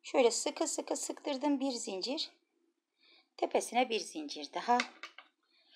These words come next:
Bu şekilde sert bir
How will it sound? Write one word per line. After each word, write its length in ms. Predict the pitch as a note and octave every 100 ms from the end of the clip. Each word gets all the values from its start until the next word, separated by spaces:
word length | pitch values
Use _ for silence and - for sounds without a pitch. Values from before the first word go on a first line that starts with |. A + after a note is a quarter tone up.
| - - -
Bu 60 | C#4+
şekilde 720 | C4 G#3 - - E3 G3+ F#4+ - _ - - _ -
sert 560 | - - E4 C#4 -
bir 200 | D3+ C#4+